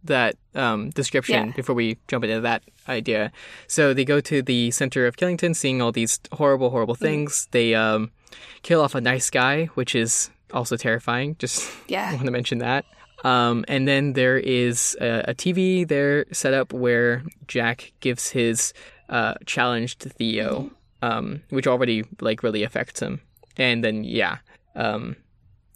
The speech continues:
Speaker 2: Yeah.
Speaker 1: um, it, it, yeah, it gets to be a really interesting thing where, like, this is Taylor's operation that's, like, established. This is Weaver's
Speaker 2: Mm.
Speaker 1: sort of mission, her end of the world m-, task force.
Speaker 2: Yeah.
Speaker 1: But it's also Theo's quest,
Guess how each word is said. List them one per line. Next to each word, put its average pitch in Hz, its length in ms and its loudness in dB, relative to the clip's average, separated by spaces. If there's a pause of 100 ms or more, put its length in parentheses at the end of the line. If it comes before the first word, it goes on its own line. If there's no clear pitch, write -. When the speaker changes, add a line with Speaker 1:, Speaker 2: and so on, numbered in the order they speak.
(160)
Speaker 2:
Yeah. 190 340 -8 (460)
Speaker 1:
um, 104 480 -6 (340)
it, 147 260 0
it, 139 180 -2
yeah, 175 140 2
it 123 60 0
gets 127 160 -4
to 135 180 -8
be 127 140 2
a 123 40 -2
really 120 180 2
interesting 120 320 -4
thing 123 220 0
where, 113 100 0
like, 110 280 -4 (160)
this 143 280 0
is 131 240 0 (240)
Taylor's 131 360 2
operation 120 680 0 (160)
that's, 110 260 -4
like, 113 280 -2 (140)
established. 110 580 0
This - 160 -4
is 120 120 -2
Weaver's 113 580 2
Speaker 2:
Mm. - 60 -18 (100)
Speaker 1:
sort 131 220 0
of 117 120 -2
mission, 117 340 0
her 123 120 -2
end 120 180 -2
of 113 100 0
the 113 220 0 (140)
world 117 400 0
m-, 120 100 -4 (320)
task 120 300 -2
force. 113 320 -2
Speaker 2:
Yeah. - 240 -4 (340)
Speaker 1:
But 151 100 4
it's 131 100 0
also 139 380 2
Theo's 117 640 0
quest, - 500 -2